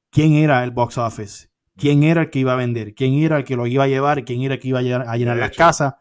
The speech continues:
Speaker 2: de hecho, un dato curioso para que la gente sepa.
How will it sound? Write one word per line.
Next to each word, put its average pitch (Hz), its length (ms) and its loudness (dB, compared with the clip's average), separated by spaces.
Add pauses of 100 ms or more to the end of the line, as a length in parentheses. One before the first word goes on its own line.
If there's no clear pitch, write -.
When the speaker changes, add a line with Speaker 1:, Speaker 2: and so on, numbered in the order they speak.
(920)
Speaker 2:
de 95 180 -12
hecho, 98 320 -12 (180)
un 92 220 -18
dato 113 260 -12
curioso 120 380 -8
para 98 140 -18
que 101 40 -14
la 95 80 -14
gente 110 260 -16
sepa. 107 400 -14